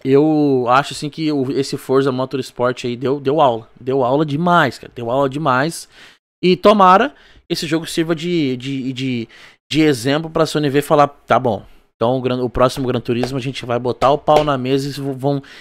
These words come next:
e vão ver o que, que esse Forzinha vai fazer", né? É isso que eu quero, mano. É tipo aquela rivalidade do bem ali, né? Pra melhorar pra nós, consumidor. Bom, gurizada, é isso. Esse era o vídeo pra vocês aí, ó.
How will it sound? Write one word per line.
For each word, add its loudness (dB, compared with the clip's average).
e -2
vão 0
ver 2
o -14
que, -20
que -12
esse 0
Forzinha 2
vai 0
fazer", -2
né? -4
É 0
isso -4
que -6
eu -10
quero, 2
mano. -10
É -8
tipo -8
aquela 0
rivalidade 2
do 4
bem 4
ali, -2
né? -4
Pra 4
melhorar 4
pra 4
nós, -2
consumidor. -2
Bom, 4
gurizada, 6
é 6
isso. 0
Esse -2
era 2
o 0
vídeo -2
pra -2
vocês -4
aí, 0
ó. -8